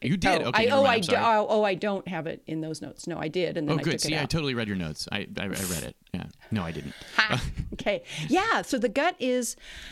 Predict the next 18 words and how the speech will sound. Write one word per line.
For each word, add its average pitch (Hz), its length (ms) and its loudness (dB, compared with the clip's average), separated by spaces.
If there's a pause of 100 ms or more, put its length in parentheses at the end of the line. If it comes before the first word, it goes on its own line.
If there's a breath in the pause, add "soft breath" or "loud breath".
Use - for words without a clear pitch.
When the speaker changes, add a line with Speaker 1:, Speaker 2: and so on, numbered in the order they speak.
(120)
Speaker 2:
is 240 380 2
nicknamed 226 560 0
the 226 100 -6
second 220 380 -6
brain. 247 320 -6 (960 loud breath)
You 180 100 -8
know, 180 80 -6
the, 180 420 0 (140)
the 185 220 -2 (340)
term 202 340 -2
gut 185 260 -2
reaction 233 760 -4
explains 202 1400 -2
what 190 180 -2
our 202 140 -2
second 202 420 -6
brain 196 280 -4
does. 240 760 -8